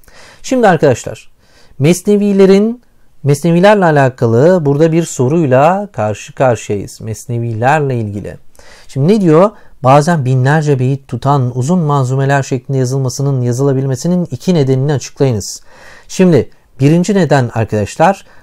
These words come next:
aruzun, aruzun kısa kalıplarıyla, kısa kalıplarıyla ve tabii ki kısa derken aynı zamanda kolayı kastediyoruz. Kolay.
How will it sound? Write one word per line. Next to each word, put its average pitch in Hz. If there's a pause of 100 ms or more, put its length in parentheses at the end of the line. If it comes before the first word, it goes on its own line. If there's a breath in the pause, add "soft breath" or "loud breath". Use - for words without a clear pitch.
(200 soft breath)
aruzun, 147 (460)
aruzun 117 (580 soft breath)
kısa 196
kalıplarıyla, 131 (580)
kısa -
kalıplarıyla 120 (560)
ve 180
tabii 123
ki 214 (300 soft breath)
kısa 165
derken 170
aynı 123
zamanda 117 (280 soft breath)
kolayı 113
kastediyoruz. 98
Kolay. 107